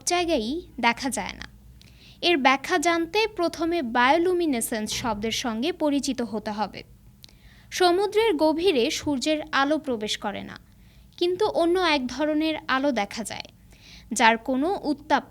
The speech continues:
নেই। একে বলে বায়োলুমিনেসেন্স। এই ধরনের আলো তৈরি করতে পারে এমন প্রাণীর মধ্যে একটি সাধারণ উদাহরণ হলো জোনাকি পোকা। জীবন্ত প্রাণীর মধ্যে একটি রাসায়নিক প্রতিক্রিয়া ঘটানোর মাধ্যমে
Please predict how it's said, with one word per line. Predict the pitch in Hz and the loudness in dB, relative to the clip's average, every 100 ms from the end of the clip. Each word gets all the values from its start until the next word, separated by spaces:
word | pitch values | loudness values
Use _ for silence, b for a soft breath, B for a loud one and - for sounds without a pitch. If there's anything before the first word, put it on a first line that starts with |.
| - | -12
নেই। | 190 - - - - b b b | -12 -14 -20 -20 -20 b b b
একে | - 339 415 | 2 4 4
বলে | 392 392 392 | 4 4 4
বায়োলুমিনেসেন্স। | 277 285 294 262 208 202 208 - 190 135 - - - - - - - - - | 6 6 6 2 -2 -6 -6 -6 -8 -8 -6 -6 -8 -18 -20 -20 -20 -20 -6
এই | - 311 | 0 2
ধরনের | 294 349 370 381 370 294 | 2 0 0 0 2 2
আলো | 311 330 | 2 0
তৈরি | 320 302 311 | -2 -2 -2
করতে | 330 320 339 | -4 -2 -2
পারে | 330 262 226 311 | 0 0 0 -2
এমন | 247 262 302 | -2 0 0
প্রাণীর | 294 294 262 302 311 | 0 2 2 2 0
মধ্যে | 320 285 370 381 | -2 -2 -2 -2
একটি | - 294 | -2 -4
সাধারণ | - 285 269 302 320 311 - | 0 0 0 0 0 0 -4
উদাহরণ | 269 262 330 320 254 226 | -6 -4 -2 0 0 -2
হলো | 220 214 247 | -4 -4 -2
জোনাকি | 269 240 214 202 214 | -2 -2 -2 -6 -10
পোকা। | 226 - 113 - - - - B B B B B B 240 | -12 -14 -16 -18 -20 -20 -20 B B B B B B 0
জীবন্ত | 302 311 392 403 427 | 2 4 2 0 -2
প্রাণীর | 359 311 339 381 | 0 2 2 0
মধ্যে | 392 392 254 247 | -2 -4 -4 -4
একটি | - 277 | -4 -4
রাসায়নিক | 240 226 233 320 302 311 - | 0 0 0 -4 -4 -4 -6
প্রতিক্রিয়া | 240 233 240 - 247 226 | -10 -8 -10 -6 -6 -6
ঘটানোর | 247 226 214 214 208 | -6 -4 -4 -4 -6
মাধ্যমে | 202 202 - 233 262 | -6 -8 -6 -4 -4